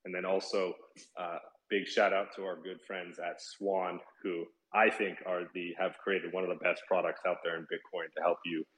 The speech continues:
stack daily, but not just make sure you're provisioned with Bitcoin, but that you're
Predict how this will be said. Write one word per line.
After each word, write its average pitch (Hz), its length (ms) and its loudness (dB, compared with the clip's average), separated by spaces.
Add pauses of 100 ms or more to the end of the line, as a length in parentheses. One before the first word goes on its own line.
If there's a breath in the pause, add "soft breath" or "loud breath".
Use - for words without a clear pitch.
(240)
stack - 520 8
daily, 101 400 0 (400)
but 87 120 -6
not 98 220 -2
just 104 180 -4
make 101 200 -4
sure 107 160 -4
you're 90 180 -4
provisioned 87 480 -8
with 80 120 -8 (100)
Bitcoin, 95 500 -2
but 78 160 -8
that 85 120 0
you're 80 120 -4